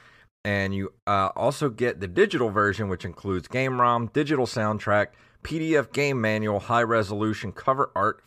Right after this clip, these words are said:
file. And, uh, it sounds kinda cool. I,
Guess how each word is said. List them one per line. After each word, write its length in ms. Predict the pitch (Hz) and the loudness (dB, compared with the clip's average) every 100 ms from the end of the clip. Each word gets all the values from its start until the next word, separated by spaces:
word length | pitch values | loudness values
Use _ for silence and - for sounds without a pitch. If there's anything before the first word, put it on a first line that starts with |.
| - - | -16 0
file. 480 | 107 104 62 50 _ - - - _ - | 2 2 0 -6 _ -20 -20 -20 _ -2
And, 380 | 95 92 90 | 0 0 0
uh, 400 | 90 87 87 85 98 | 0 2 2 0 -4
it 20 | |
sounds 340 | 135 240 254 | -2 0 0
kinda 260 | - 190 170 | 0 0 0
cool. 440 | - 170 240 95 - - | 0 2 2 0 -4 -6
I, 180 | 104 | -4